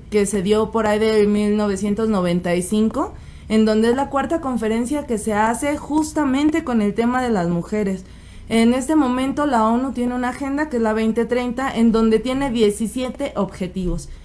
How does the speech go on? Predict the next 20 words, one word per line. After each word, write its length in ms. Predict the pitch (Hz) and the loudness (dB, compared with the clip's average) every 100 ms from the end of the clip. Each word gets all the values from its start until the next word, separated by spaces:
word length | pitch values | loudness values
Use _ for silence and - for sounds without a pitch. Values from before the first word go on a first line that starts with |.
| - - | -20 -4
De 240 | 190 247 | 2 4
esos 260 | 262 339 330 | 4 2 0
diecisiete, 680 | 254 220 220 196 240 254 294 | 0 0 -2 -4 -4 -4 -4
para 240 | 226 208 | -2 -2
esta 240 | 233 247 262 | -2 -4 -8
charla 320 | 254 240 247 | -6 -6 -4
en 100 | 240 | -2
particular, 600 | 202 185 185 196 214 247 | -4 -4 -6 -2 -2 0
a 80 | 247 | 0
mí 100 | 226 | 2
me 140 | 233 | 2
gustaría 440 | 226 208 196 208 214 | 0 -2 -2 -2 -2
que 80 | |
abordáramos 680 | 233 190 185 208 226 196 190 | -2 -2 0 0 2 0 0
únicamente 640 | 226 240 214 196 214 214 220 | -2 -2 -2 0 0 -2 -2
cuatro, 460 | 214 220 226 370 | 0 0 -2 -6
que 100 | 247 | -6
son 220 | 208 233 233 | -4 0 0
los 160 | 254 | -2
que 280 | 226 190 180 | -2 -2 -4